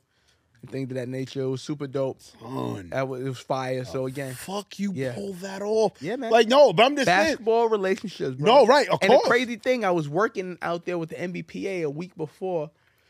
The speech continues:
Speaker 1: So I, I all brought it together. So I stayed out there for two weeks. I was doing promo previously. So, you know, it, it kinda all worked itself out. I was there two weeks prior,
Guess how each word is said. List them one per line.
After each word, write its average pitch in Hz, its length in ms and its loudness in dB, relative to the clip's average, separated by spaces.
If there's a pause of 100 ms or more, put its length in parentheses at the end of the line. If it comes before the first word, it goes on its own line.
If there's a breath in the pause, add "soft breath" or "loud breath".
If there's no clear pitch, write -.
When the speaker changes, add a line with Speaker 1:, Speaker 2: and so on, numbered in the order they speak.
Speaker 1:
So 180 140 -2
I, 170 120 0
I - 400 -8
all 180 260 2
brought 165 260 -2
it 160 120 -10
together. 160 360 -6
So 143 140 -10
I 139 60 -6
stayed 196 340 -6
out 160 140 -4
there 147 140 -8
for 139 140 -14
two 175 200 -14
weeks. 175 280 -8
I 139 40 -6
was 131 100 -8
doing 143 200 -10
promo 165 640 -6 (400)
previously. 165 800 -4 (480 soft breath)
So, 170 340 2
you 180 140 -4
know, 185 180 4
it, 165 340 -2
it 160 120 -8
kinda 190 240 -2
all 175 240 0
worked 165 200 -4
itself 156 320 -6
out. 143 180 -2
I 131 80 -6
was 139 120 -4
there 156 180 -4
two 165 180 -8
weeks 160 220 -8
prior, 156 520 -2